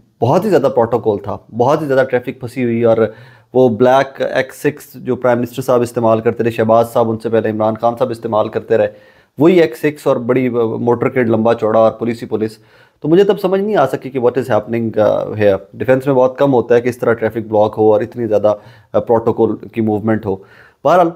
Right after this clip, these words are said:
वो मैं जब ऑफिस पहुंचा हूं, तो मुझे जब वो लम्स की वीडियोज़ आना स्टार्ट हुई हैं, तो तब आइडिया हुआ कि जी, व-, केयर टेकर प्राइम मिनिस्टर काकड़ साहब आज गए हुए थे लम्स बच्चों से मिलने, और वहाँ पर उनकी नशिस्त हुई है, बच्चों से सवाल व जवाब हुए हैं,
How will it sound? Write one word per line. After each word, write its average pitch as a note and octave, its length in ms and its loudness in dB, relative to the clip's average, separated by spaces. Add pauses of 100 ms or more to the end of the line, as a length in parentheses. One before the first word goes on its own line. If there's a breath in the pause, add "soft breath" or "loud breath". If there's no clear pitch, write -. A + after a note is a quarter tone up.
(120)
वो D#3 140 0
मैं D3+ 300 0
जब B2+ 140 -6
ऑफिस C3+ 220 0
पहुंचा C#3+ 300 -2
हूं, D3 60 -2
तो D3+ 60 -6
मुझे B2 180 -4
जब A#2 180 0
वो A#2 220 2
लम्स B2 320 2
की D3 80 -4
वीडियोज़ C3 320 0
आना B2 140 2
स्टार्ट A2 320 0
हुई A#2 80 -6
हैं, A2+ 100 -4
तो A2+ 180 -2
तब A2 100 -2
आइडिया G2+ 260 2
हुआ G#2 160 2
कि A2 140 -6
जी, A#2+ 120 -8 (340)
व-, A2 280 2 (360)
केयर A#2+ 220 0
टेकर A#2+ 220 2
प्राइम A2+ 200 0
मिनिस्टर A2+ 200 -2
काकड़ A#2+ 300 -2
साहब - 280 -2 (440 soft breath)
आज A2+ 300 2
गए A#2 220 2
हुए A2 140 4
थे A2+ 120 -4 (320)
लम्स A#2+ 500 -2
बच्चों A#2 220 -4
से A2+ 100 -8
मिलने, B2+ 400 0 (1000)
और B2+ 120 2
वहाँ A#2+ 180 2
पर A#2+ 120 -2
उनकी A#2+ 180 -4
नशिस्त A#2 360 -4
हुई B2 80 0
है, A#2+ 80 0
बच्चों A2+ 260 0
से A#2 100 -6
सवाल G#2 260 0
व A2+ 80 4
जवाब A2 360 2
हुए A2 140 -4
हैं, G#2+ 160 -8